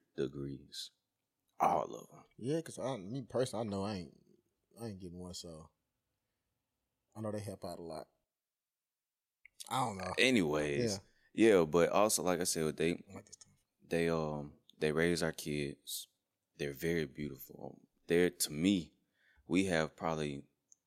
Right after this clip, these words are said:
Speaker 1: I mean, all races have beautiful women, but I think we have the best beautiful women. Like, I, m-, I probably say most black women are probably in the, a real top ten, like, of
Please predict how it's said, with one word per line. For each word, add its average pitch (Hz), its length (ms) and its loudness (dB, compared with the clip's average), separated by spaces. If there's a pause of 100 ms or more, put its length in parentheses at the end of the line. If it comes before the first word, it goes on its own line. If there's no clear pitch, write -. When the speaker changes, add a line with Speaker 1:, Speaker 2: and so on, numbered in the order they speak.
(140)
Speaker 1:
I 92 60 4
mean, 90 200 4
all 90 300 6
races 80 360 0
have 71 140 -6
beautiful 71 380 -6
women, 69 340 -4
but 67 140 -2
I 78 80 2
think 82 240 -6
we 80 140 -4
have 69 440 -4 (960)
the 73 100 -10
best 73 500 -4
beautiful - 480 -16
women. 53 260 -18 (200)
Like, 69 320 0 (960)
I, - 60 0 (180)
m-, - 360 -6
I 113 100 4
probably 101 300 2
say 92 200 2
most 85 360 0
black 80 220 0
women 78 260 -2
are 67 60 -8
probably 76 420 -2
in 69 140 -8
the, 65 80 -14 (280)
a 73 120 4
real 78 400 0
top - 360 -10
ten, 69 340 -8
like, - 240 -12
of 69 120 -12